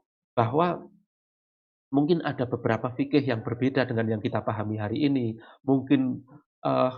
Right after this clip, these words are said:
apa, detail kerudungnya tidak seperti hari ini, itu persoalan lain. Persoalan khilafiyah fikih dan itu biasa, kurang lebih seperti itu. Tetapi bahwa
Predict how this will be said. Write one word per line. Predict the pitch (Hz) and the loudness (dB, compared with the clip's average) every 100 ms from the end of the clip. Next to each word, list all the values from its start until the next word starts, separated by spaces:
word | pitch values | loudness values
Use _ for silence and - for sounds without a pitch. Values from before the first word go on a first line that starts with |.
| - 123 | -6 -4
apa, | 147 151 - | -4 -4 -2
detail | 139 - 143 131 - | -2 4 4 4 0
kerudungnya | 135 - 123 127 135 123 | -2 0 0 2 0 0
tidak | 147 131 | 0 0
seperti | - 123 113 127 | -4 -8 -4 -2
hari | 113 113 127 | 2 2 2
ini, | 147 151 143 127 | 0 4 4 4
itu | 120 110 | 2 0
persoalan | 113 - 107 104 | 0 -2 -2 -2
lain. | 104 104 98 - _ - | -2 -2 -4 -14 _ -4
Persoalan | 117 101 113 123 139 | -2 2 2 2 0
khilafiyah | - 113 104 127 113 | -2 -2 -2 -2 -2
fikih | - 120 131 - | -2 -2 -2 0
dan | 113 | -4
itu | 127 147 143 - | -2 -2 -4 -6
biasa, | 117 107 98 92 90 _ _ | -2 -2 -4 -10 -10 _ _
kurang | 104 101 | -10 -6
lebih | 110 120 | -4 -4
seperti | 117 110 110 | -6 -8 -8
itu. | 110 _ _ - | -10 _ _ -4
Tetapi | - 208 - | 0 0 0
bahwa | 117 110 104 | 2 2 0